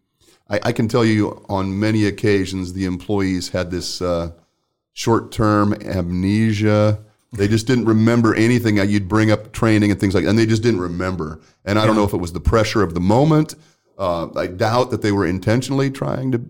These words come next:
Speaker 1: you know, misrepresent things, although that's not out of the question, but it probably wasn't intentional. They just, I mean, it's tough to be interviewed by a government representative,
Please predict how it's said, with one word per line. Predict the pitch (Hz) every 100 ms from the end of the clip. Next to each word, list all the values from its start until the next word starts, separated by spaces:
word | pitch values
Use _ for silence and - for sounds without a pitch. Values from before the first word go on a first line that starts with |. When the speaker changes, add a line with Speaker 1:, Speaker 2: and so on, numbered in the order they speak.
| _
Speaker 1:
you | 127
know, | 123
misrepresent | 120 120 - 120 113 120
things, | 117 127
although | 117 113 113
that's | 110 117
not | 113
out | 107
of | 95
the |
question, | 85 - 113 117 - 87 107 123 _ _ _ _
but | 117 117
it | 135
probably | - 135 101
wasn't | 95 92 92
intentional. | 85 82 98 95 110
They | 110
just, | 107 123 - _ _ _ _ _ _ _
I |
mean, | 104 131
it's | 165
tough | - 151 -
to | 104
be | 113
interviewed | 113 135 113 110 107 95
by | 98 95 98 95 98 -
a | 98
government | 92 101 104 101 -
representative, | 95 92 87 98 151 98 87 92